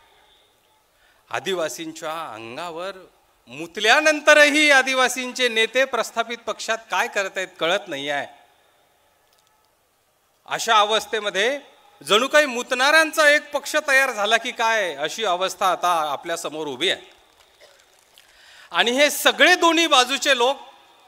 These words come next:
जे आम्हाला बी टीम, बी टीम म्हणत होते, बी, बी म्हणू म्हणू येत्या निवडणुकीला बियापुरतंही शिल्लक राहिले नाही.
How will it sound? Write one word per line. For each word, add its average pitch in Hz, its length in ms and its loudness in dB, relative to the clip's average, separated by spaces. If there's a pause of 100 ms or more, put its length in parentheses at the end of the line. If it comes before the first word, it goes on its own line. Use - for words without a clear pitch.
(1160)
जे 214 100 0
आम्हाला 240 580 0
बी 208 300 -8
टीम, 247 320 -10
बी 220 140 -4
टीम 254 220 -10
म्हणत 240 180 -8
होते, 226 180 -8
बी, 233 400 -6
बी 247 200 -6
म्हणू 220 260 -10
म्हणू 240 340 -8
येत्या 208 340 -4
निवडणुकीला 247 580 -4
बियापुरतंही 269 640 -2
शिल्लक 269 340 0
राहिले 240 320 0
नाही. 233 260 -4